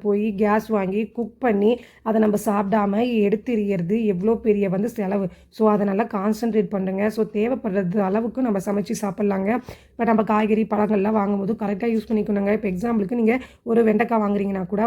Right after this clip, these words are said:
வந்துட்டு கடையிலேருந்து இப்ப வெண்டைக்காய் வாங்கிட்டு வரீங்கன்னா ஃபர்ஸ்ட் அதை சமைச்சிடலாம். ஏன்னா வெண்டைக்காய் ரெண்டு மூணு நாள் நான் வச்சிருந்தா, எப்படி தான் வெளியவே வச்சிருந்தாலும் சரி, இல்ல ஃப்ரிட்ஜுக்குள்ள வச்சிருந்தாலும் அது வந்து முத்தி போயிடுங்க.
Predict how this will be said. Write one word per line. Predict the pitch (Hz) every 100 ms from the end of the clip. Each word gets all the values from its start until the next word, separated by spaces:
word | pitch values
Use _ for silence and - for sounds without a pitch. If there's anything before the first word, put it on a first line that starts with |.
| 220
வந்துட்டு | 185 226 233
கடையிலேருந்து | 214 214 202 240
இப்ப | 196 202
வெண்டைக்காய் | 202 185 208 - - - -
வாங்கிட்டு | 220 233 226
வரீங்கன்னா | 208 240
ஃபர்ஸ்ட் | 254 254 247
அதை | 220 220
சமைச்சிடலாம். | 208 - 214 202 202
ஏன்னா | 220 220
வெண்டைக்காய் | 208 214 208
ரெண்டு | 208 208
மூணு | 196 208
நாள் | 233
நான் | 196
வச்சிருந்தா, | 185 220 202 226 269 - - 214
எப்படி | 208 233
தான் | 240
வெளியவே | 214 226 240
வச்சிருந்தாலும் | 233 226 214 220 220
சரி, | 226
இல்ல | 240 220
ஃப்ரிட்ஜுக்குள்ள | 220 226 247 208
வச்சிருந்தாலும் | 180 208 190 220
அது | 214
வந்து | 202 226
முத்தி | 208 220
போயிடுங்க. | 214 202 202